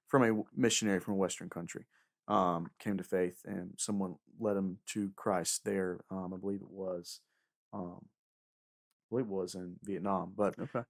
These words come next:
Speaker 1: he, he became a, he became a Christian overseas
Speaker 2: That's awesome.
Speaker 1: from, uh, from an overseas missionary. So obviously there's, there's great importance for that, whether it's just maybe domestic or, or international as well. Would you encourage, you know, even just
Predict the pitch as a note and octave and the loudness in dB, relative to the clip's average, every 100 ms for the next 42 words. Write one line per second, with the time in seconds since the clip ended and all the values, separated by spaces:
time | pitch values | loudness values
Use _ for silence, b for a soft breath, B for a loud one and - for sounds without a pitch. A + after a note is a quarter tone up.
0 | _ A2+ G2+ A2+ A2 A#2 A2+ G2 B2 A#2+ | _ 2 2 2 0 4 4 4 -2 -6
1 | - A#2 G#2+ A2+ - F#2+ - G#2 G2 F2 | 2 2 2 -2 -2 -6 -4 -4 -2 -2
2 | G#2 G2+ - - - G2 - - G2+ F#2+ | -2 -2 -2 -4 -4 -8 -8 -2 0 0
3 | F#2 G2+ G2 F#2+ G#2 G2 G#2 - F#2+ - | -2 0 2 2 -2 -4 -6 -6 -8 -10
4 | - A2 G2 B B B - A2+ A#2 A2+ | -2 2 2 B B B 6 8 8 4
5 | G#2+ G2 F#2+ A#2 G#2+ B2 B2 E2+ - A2+ | 2 2 0 -2 0 6 6 6 -2 0
6 | G#2+ - - G2+ G2 G2 - b b b | 0 -2 -4 2 4 2 -2 b b b
7 | - D3+ E3+ C#3+ - A#2+ - - - _ | 2 6 6 6 4 6 6 4 0 _
8 | _ - A#2+ G2+ G#2 A2+ - A2+ - F#2 | _ 2 4 6 6 6 4 2 2 0
9 | F#2+ F2+ E2+ A2+ A#2 A2 G#2 - G#2+ G2 | 0 0 -2 0 2 4 4 2 -2 -2
10 | - G#2 G#2 G2 b b b b - B2 | 2 4 4 0 b b b b 2 4
11 | B2+ D3 A#2+ - _ A2 G#2+ - B2+ B2 | 6 6 6 0 _ -2 0 2 4 4
12 | B2 G#2+ - A2 G2 F2+ - _ _ - | 4 0 -2 0 0 -2 -8 _ _ -2
13 | B2 A2+ G2 - | 0 2 2 -2